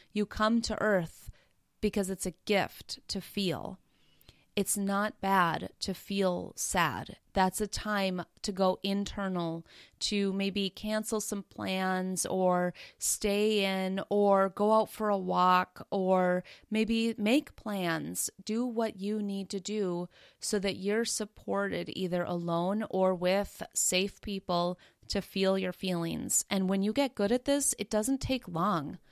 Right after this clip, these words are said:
Sometimes you just have to feel that low feeling for five minutes and put on a depressed song and just put your hand on your heart and sway around until you're like, "Eh, I don't know what that was. It's out.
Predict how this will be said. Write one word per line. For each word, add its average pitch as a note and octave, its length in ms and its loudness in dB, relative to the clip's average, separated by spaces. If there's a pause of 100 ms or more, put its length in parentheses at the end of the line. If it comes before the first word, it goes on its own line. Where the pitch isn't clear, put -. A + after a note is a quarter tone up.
(480)
Sometimes D4+ 720 2
you B3 80 0
just A3+ 240 0
have A3 200 -4
to G3 120 -2
feel G3 460 0
that F#3 260 0
low F3+ 240 2
feeling F3 420 -4
for F3 200 -6
five E3+ 440 -2
minutes E3+ 360 -2
and E3 160 -8
put A3 240 -4
on G#3 200 -2
a F3+ 80 -4
depressed - 560 -2
song F3+ 480 0 (380)
and F3+ 100 -6
just F#3 280 0
put G3 100 -2
your G3+ 140 -4
hand F#3 260 -2
on G3+ 100 -2
your F#3+ 120 -2
heart E3+ 400 2
and F3 180 -6
sway F3+ 720 0
around F3 480 -2
until F#3 260 -4
you're F3 160 -2
like, E3 320 -2 (220)
"Eh, C4+ 220 4 (720)
I A#3 40 -8
don't B3 120 -2
know A3 80 0
what F#3+ 100 2
that A3 220 4
was. F3 340 0
It's - 140 -4
out. - 360 0